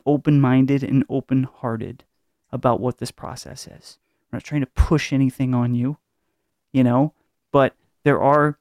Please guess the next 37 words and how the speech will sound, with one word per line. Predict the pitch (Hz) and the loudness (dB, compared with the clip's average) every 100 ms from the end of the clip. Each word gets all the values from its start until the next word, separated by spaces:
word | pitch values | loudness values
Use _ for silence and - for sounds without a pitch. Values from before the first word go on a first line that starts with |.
| _ | _
certain | - - 151 147 | -4 0 2 2
elements | 127 160 196 151 135 165 - - | 2 4 4 4 2 0 -10 -4
that | 139 | 0
are | 143 143 | 2 4
out | 170 - | 2 0
there | 151 170 165 _ _ - | 0 0 -4 _ _ 0
that | 143 | 0
maybe | 147 175 196 185 | 2 2 2 0
a | |
few | - 185 | 0 4
of | 185 175 | 4 4
us | 160 | 0
really | 160 165 | 0 0
believe | 147 143 135 143 127 | 2 0 0 -2 -4
in. | 110 - _ _ _ _ _ _ - | -8 -10 _ _ _ _ _ _ -6
And | 131 | 0
we're | |
not | 151 151 | 0 0
going | 165 156 | 0 0
to | |
sacrifice | 139 - 147 147 139 131 131 | -2 -4 -4 -4 -6 -6 -4
what | 135 - 135 | -6 -8 -4
we | 156 226 | 4 6
need | 220 143 | 6 4
to | 113 | 0
say | - - - - _ _ _ _ _ _ | -8 -10 -14 -18 _ _ _ _ _ _
in | - 143 | -2 0
order | 135 151 147 | 2 0 0
to | 135 | -4
please | - 151 151 139 | -4 -2 0 -2
just | - 131 - | -6 -8 -8
a | |
few | 123 - 147 165 | -12 -4 -2 0
people | 190 180 131 113 113 _ _ _ _ _ _ - | 0 -2 -2 -4 -6 _ _ _ _ _ _ -2
that, | 135 123 _ _ | -2 -2 _ _
you | 127 | 0
know, | 131 120 | 0 0